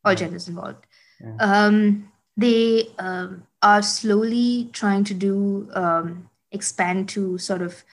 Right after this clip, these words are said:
Speaker 1: mena buses so that we can go to different slum communities, uh, even deeper and sort of
Speaker 2: Mm-hmm.
Speaker 1: provide, uh, both workshops as well as pads.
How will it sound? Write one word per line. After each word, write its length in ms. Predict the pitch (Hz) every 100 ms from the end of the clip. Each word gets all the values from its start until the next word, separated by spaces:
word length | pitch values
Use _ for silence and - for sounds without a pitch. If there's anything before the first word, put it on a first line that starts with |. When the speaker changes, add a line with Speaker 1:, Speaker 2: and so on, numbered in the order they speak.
| _
Speaker 1:
mena 720 | 196 180 170 180 185 185 180 185 - _ -
buses 600 | 156 - - 226 240 - _ _ _
so 180 | - -
that 240 | 196 185 180
we 100 | 185
can 340 | - 196 185
go 200 | 180 180
to 140 | 180
different 420 | 180 180 - 196 190
slum 220 | 175 180
communities, 960 | 190 175 165 165 165 160 160 - - _ -
uh, 100 | 160
even 320 | 165 180 180 180
deeper 540 | 170 156 160 156 147 -
and 180 | 165 165
sort 180 | 180 170
of 100 | -
Speaker 2:
Mm-hmm. 80 | -
Speaker 1:
provide, 600 | - 185 165 160 165 - _ -
uh, 220 | 165 160
both 460 | 165 185 185 180 190
workshops 540 | 175 - 180 - -
as 160 | 170 165
well 160 | 160
as 240 | 170 185 -
pads. 400 | 180 175 170 180